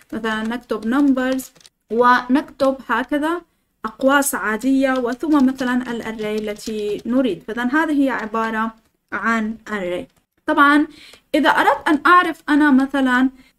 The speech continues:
آه، عدد عناصر الarray التي، أو أريد مثلا طباعة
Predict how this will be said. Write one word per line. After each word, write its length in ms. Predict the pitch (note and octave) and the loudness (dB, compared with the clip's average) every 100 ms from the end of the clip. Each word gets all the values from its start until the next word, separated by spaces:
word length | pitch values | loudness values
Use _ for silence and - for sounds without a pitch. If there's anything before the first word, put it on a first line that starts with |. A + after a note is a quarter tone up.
| _ | _
آه، 40 | B3+ | -2
عدد 520 | B3+ A#3 D4 F#4+ G4 | 0 2 2 2 4
عناصر 440 | D4 C#4+ E4 E4 | 6 6 4 2
الarray 640 | D4 B3+ - A#3 A#3 C4+ E4 | 0 0 -2 -4 0 0 2
التي، 340 | C#4+ C#4 C#4+ - | 0 0 -4 -2
أو 200 | C4+ B3+ | 0 2
أريد 180 | D4+ C4+ | 0 2
مثلا 340 | D4 D4 C4+ | 2 2 -2
طباعة 600 | B3+ B3 C4 E4+ F#4+ E4+ | -2 -4 2 4 6 4